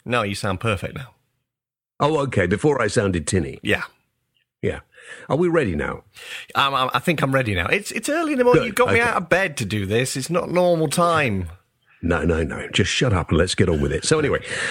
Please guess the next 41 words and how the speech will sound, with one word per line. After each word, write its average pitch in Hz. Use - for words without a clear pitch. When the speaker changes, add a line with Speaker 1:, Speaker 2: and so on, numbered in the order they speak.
Speaker 2:
uh, 139
whether 180
you're 170
listening 139
on 117
your, 104
uh, 90
favourite 117
radio 117
station, 123
I 87
notice 85
a, 87
a 82
number 90
of 80
radio 87
stations 87
take -
this 98
programme. 98
Thank 85
you 92
very 82
much 104
indeed. 143
Uh, 120
online, 147
on 131
phone, 143
where, 165
where, 170
wherever. 156
We 120
still 165
haven't 143
got 127
the 98
app, 92
have 104
we? 67